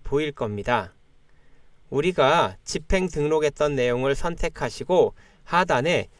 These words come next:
집행 요청 버튼까지 눌러주셔야 이체 담당자에게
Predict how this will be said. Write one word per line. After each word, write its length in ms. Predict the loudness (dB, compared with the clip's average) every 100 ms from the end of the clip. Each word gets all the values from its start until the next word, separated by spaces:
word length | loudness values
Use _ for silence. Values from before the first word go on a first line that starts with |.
| -20 -12
집행 640 | -8 -8 -2 0 0 -2 4
요청 580 | 4 4 2 4 4
버튼까지 1080 | 4 2 0 -4 -4 0 0 0 0 4 4 2
눌러주셔야 1120 | 0 4 4 4 -4 -6 -2 2 4 2 0 _ -20 _ _ -8
이체 420 | -6 -2 2 2
담당자에게 1080 | 2 2 2 0 0 0 2 0 2 2